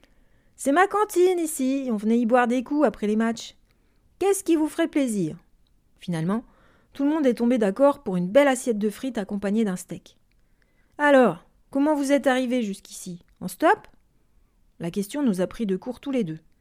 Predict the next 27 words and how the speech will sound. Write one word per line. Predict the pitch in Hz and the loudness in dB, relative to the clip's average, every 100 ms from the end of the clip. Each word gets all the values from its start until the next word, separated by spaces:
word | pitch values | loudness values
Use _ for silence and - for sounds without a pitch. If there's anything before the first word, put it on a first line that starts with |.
| _ _ - | _ _ -4
déjà | 220 226 233 | 0 4 4
occupés | 185 - 190 254 254 | 2 -6 -6 0 0
à | 180 | 0
nous | 175 | -2
pourlécher | 175 254 214 208 226 | -4 0 0 0 0
les | 196 | 0
babines. | 190 165 190 165 _ _ _ _ _ _ _ _ - | -2 -2 -4 -6 _ _ _ _ _ _ _ _ -8
Je | 214 | -6
préférais | 233 277 269 285 | -2 -2 0 0
laisser | 320 240 285 | 2 2 0
à | 226 | 0
Cédric | 240 233 247 294 | -2 -2 -2 -2
le | 214 | -4
soin | 220 262 | -2 -2
de | 233 | -2
répondre, | 185 190 240 285 196 - - _ _ - | -2 -4 -4 -4 -6 -10 -20 _ _ -2
mais | 220 240 | 2 4
l'oncle, | 269 339 233 | 2 0 -2
avant | 208 247 | 0 0
que | 240 | 0
l'un | 202 233 | 0 0
de | 220 | 2
nous | 220 220 226 202 | 2 2 2 0
n'ait | 175 | -2
ouvert | 190 208 185 | -2 -2 -2
la | 160 | -4
bouche, | 208 254 - | -6 -8 -14